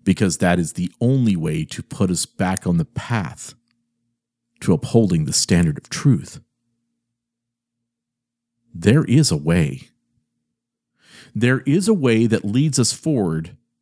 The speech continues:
to a real, objective, new normal that will be a better normal than what the technocrats have in store for us right now.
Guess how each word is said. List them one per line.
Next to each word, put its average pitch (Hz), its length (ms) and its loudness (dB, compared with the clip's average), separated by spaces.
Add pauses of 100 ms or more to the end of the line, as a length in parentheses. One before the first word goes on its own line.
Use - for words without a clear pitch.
(320)
to 110 180 0
a 95 100 2
real, 107 520 0
objective, - 800 -6
new 151 420 -2
normal 233 560 0 (1160)
that 120 120 -2
will 131 120 0
be 143 180 2
a 123 60 2
better 160 440 0
normal 82 500 0 (840)
than 98 220 0
what 98 140 -2
the - 80 -4
technocrats 82 760 -4
have 78 180 -4
in 78 100 -4
store 95 320 2
for 80 200 -6
us 71 180 -4
right 80 260 -2
now. 87 420 -2